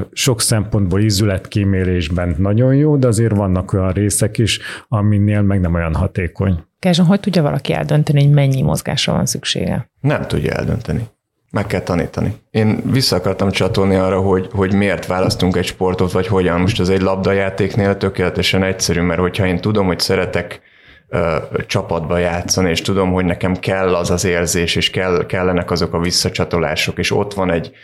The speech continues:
Speaker 3: egy dolog, amit megfoghatok, eldobhatok, az egy, az egy, az egy tökéletes.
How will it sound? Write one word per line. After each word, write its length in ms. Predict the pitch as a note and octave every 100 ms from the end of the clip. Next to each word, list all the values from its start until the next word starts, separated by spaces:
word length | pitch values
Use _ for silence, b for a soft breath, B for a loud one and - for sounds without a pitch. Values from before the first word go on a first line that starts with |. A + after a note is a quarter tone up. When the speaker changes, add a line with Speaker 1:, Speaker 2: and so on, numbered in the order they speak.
| B B
Speaker 3:
egy 140 | F#2
dolog, 260 | E2+ F#2 F2+
amit 240 | E2 E2
megfoghatok, 640 | G#2 G2+ - F2+ E2+ D#2 F2
eldobhatok, 800 | G2+ F#2+ F2+ - - D#2+ - - b b b b _
az 200 | G2 F#2+
egy, 240 | G#2 G#2+ -
az 160 | G2
egy, 200 | G#2 G2+
az 180 | - F2+
egy 120 | F#2+
tökéletes. 720 | - F#2 - E2 E2 E2 -